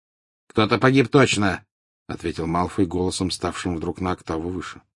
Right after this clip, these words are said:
Один из ваших. Не знаю, кто, там было темно. Я переступил через тело. Я должен был ждать вашего возвращения здесь, наверху, да только ваш Феникс все время путался у меня под ногами. — Да, это они умеют, —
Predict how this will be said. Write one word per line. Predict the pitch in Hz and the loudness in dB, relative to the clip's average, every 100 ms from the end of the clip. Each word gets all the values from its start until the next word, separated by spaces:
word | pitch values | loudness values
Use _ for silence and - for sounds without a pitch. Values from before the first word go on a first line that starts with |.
| _ _ _ _ _ _ _ - | _ _ _ _ _ _ _ -4
Один | 95 135 | 4 6
из | 139 | 8
ваших. | 156 135 - - - _ _ _ _ - | 6 6 2 -6 -14 _ _ _ _ 0
Не | 196 | 4
знаю, | 208 147 | 6 4
кто, | 92 101 | 4 0
там | 113 | 2
было | 117 120 | 4 4
темно. | 127 143 117 - - | 4 4 4 2 -6
Я | 92 101 | 0 2
переступил | 120 113 120 123 107 | 4 2 4 4 6
через | 120 110 | 6 4
тело. | - 113 - - _ _ _ _ _ - | 4 2 2 -6 _ _ _ _ _ 0
Я | 98 | 4
должен | 107 98 101 | 6 6 6
был | 101 | 6
ждать | 92 110 101 | 6 4 2
вашего | 95 101 98 98 | 2 2 2 2
возвращения | 98 90 104 - 120 90 87 | 2 2 2 4 4 4 0
здесь, | 90 107 98 | 2 2 2
наверху, | 101 98 120 | 0 2 2
да | 98 85 | 2 0
только | 101 107 | 0 4
ваш | 110 - | 4 4
Феникс | 139 131 92 - - - _ | 6 6 6 -2 -8 -12 _
все | 131 | 6
время | 113 110 104 | 6 6 4
путался | - 127 92 - | 6 4 4 4
у | 110 | 4
меня | 110 95 | 4 2
под | 98 | 2
ногами. — | 110 107 90 67 - _ _ _ _ _ _ - | 4 4 2 -4 -10 _ _ _ _ _ _ -12
Да, | - - 120 135 139 113 | -4 0 4 4 4 2
это | 104 - 127 | 0 2 4
они | 101 | 4
умеют, — | 92 110 92 - - - | 2 0 0 -6 -14 -16